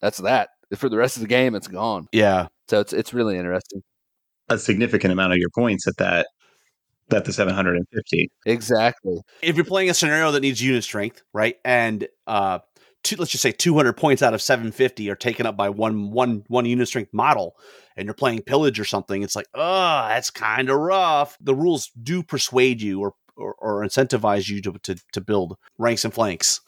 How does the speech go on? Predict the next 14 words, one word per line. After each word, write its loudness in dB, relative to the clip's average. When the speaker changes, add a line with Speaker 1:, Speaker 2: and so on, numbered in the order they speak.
Speaker 2:
<laughs> -4
and 0
not 0
hero 2
hammer, -2
right? 0
Not 4
monster 2
hammer. -4
Speaker 3:
Like 0
a, 2
a -8
self-correcting 0
almost. 0